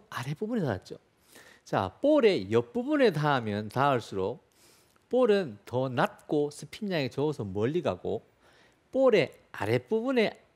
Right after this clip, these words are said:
클럽 페이스가 닿으면 닿을수록 볼은 높이 뜨고 스핀 양이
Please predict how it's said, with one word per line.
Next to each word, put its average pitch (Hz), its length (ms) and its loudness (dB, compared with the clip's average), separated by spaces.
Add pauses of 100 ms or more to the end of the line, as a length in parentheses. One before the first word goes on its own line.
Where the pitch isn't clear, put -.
(240)
클럽 180 280 0
페이스가 202 420 4
닿으면 151 440 -2
닿을수록 135 640 -2 (320)
볼은 185 420 2 (300)
높이 - 260 -4 (120)
뜨고 180 360 -2 (200)
스핀 - 380 -10
양이 156 320 -4